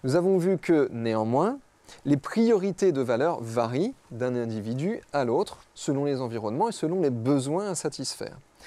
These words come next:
Nous avons vu aussi qu'il y a de nombreux facteurs corrélés aux priorités de valeurs. Si vous voulez en voir d'autres des facteurs, vous pouvez aller lire les ouvrages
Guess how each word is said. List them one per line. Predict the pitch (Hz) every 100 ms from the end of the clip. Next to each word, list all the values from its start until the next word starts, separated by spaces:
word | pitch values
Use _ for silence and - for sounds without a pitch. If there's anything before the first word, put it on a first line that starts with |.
| - - - 139
Nous | 143
avons | 151 160
vu | 160
aussi | 147 165
qu'il | 151
y | 143
a |
de | 131
nombreux | 131 190 220 190 190
facteurs | - 170 - 170
corrélés | - 160 156 156 151
aux | 117
priorités | - 135 131 131 131
de | 113
valeurs. | 120 123 123 104 - _
Si | - -
vous | 151 151
voulez | 143 143 139
en | 120 107 107
voir | 107 123 120
d'autres | 123 113
des |
facteurs, | 104 107 - 120
vous | 107
pouvez | 110 107 104
aller | 101 98 98 92 -
lire | 120 127
les | 120 117
ouvrages | 110 113 104